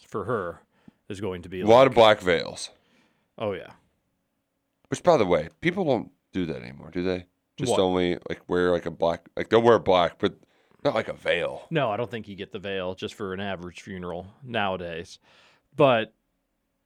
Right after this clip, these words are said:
Speaker 1: yeah, that is kinda, like, the sad thing about it is, like, you probably have people in England that are like, "Man, it's gonna be great for tourism. Like, we're gonna get a huge boom here."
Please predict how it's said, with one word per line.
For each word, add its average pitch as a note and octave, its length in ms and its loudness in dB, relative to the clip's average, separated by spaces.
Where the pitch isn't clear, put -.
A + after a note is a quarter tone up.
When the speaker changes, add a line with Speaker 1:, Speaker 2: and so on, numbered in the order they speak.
Speaker 1:
yeah, A#2 140 -10
that D3 160 -6
is C#3 100 -10
kinda, F#2+ 180 -12
like, F2+ 160 -12
the G2+ 80 -16
sad G2+ 240 -4
thing G#2 140 -8
about G2+ 320 -4
it G#2 160 -6
is, G2 160 -12
like, F#2+ 240 -8
you G2 60 -16
probably A2+ 260 -4
have F2+ 240 -6
people G2 380 -6
in F#2 100 -8
England F#2+ 340 -10
that F2 60 -10
are F2 80 -10
like, E2+ 220 -12
"Man, F#2 220 -16
it's - 100 -20
gonna A2 120 -8
be G2 100 -8
great G2+ 320 -8
for F#2 180 -12
tourism. A2 500 -16
Like, - 400 -18
we're G2+ 120 -8
gonna G2+ 140 -6
get F#2+ 100 -6
a F#2 40 -8
huge G#2 280 -10
boom F2+ 220 -10
here." G2+ 240 -16